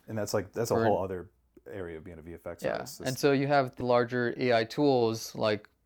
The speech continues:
Speaker 2: the nvidia stuff and, you know, like, bigger Midjourney or, you know, whoever's, like, basically has all that data to scrape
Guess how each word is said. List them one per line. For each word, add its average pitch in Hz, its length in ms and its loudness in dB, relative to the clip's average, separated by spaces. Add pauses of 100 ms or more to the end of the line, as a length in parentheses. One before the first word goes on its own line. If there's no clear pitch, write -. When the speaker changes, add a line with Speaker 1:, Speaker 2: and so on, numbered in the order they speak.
(120)
Speaker 2:
the 113 100 -6
nvidia 120 540 0
stuff 107 480 0
and, 107 420 -6
you 123 80 -8
know, 104 300 -6
like, 107 180 -6 (160)
bigger 113 380 -2 (480)
Midjourney 120 840 0
or, 107 240 -6 (420)
you 143 120 -6
know, 104 140 -2
whoever's, 143 680 4
like, 110 260 -2 (1120)
basically 127 520 0
has 110 480 2
all 117 240 2
that 104 240 0
data 123 320 2
to 120 180 -14
scrape 131 560 0